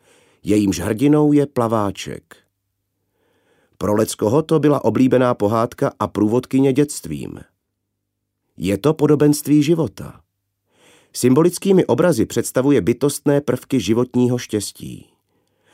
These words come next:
Dává nám příležitost zamyslet se nad tím, co nás vlastně zadržuje od pravého štěstí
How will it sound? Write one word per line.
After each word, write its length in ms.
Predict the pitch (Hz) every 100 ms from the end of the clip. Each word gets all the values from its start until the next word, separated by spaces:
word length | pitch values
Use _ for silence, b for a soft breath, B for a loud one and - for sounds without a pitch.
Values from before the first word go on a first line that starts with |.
| b b b
Dává 400 | - 107 104 107
nám 160 | 104 90
příležitost 760 | - 101 104 117 139 143 - -
zamyslet 500 | 107 113 156 160 170
se 120 | 156
nad 200 | 107 107
tím, 420 | - 143 156 160 160 b b b b
co 200 | - 170
nás 240 | 190 127
vlastně 400 | 98 135 - 143
zadržuje 480 | 110 120 135 147 143 -
od 160 | 117 -
pravého 440 | 131 139 147 139
štěstí 800 | - 101 - - 80 82 110